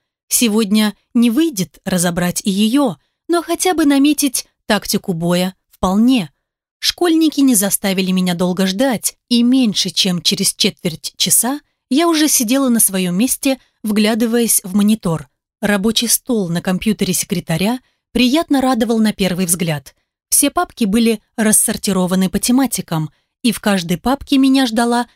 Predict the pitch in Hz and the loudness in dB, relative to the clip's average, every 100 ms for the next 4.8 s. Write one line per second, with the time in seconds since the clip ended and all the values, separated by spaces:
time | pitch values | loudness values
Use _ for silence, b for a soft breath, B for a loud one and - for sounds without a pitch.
0 | b 208 214 180 175 185 - - 220 226 | b 0 0 0 -2 -4 -4 0 2 2
1 | 285 - 226 165 147 _ _ _ 226 214 | 0 0 0 -2 -6 _ _ _ -4 -2
2 | - 220 - - 302 311 - 220 214 233 | -2 -2 -2 0 0 0 -2 0 0 0
3 | 190 170 156 - - - _ _ 196 208 | -2 -2 -2 -2 -2 -6 _ _ -2 0
4 | 202 202 - - - 262 156 | 2 0 -2 -4 -2 0 -2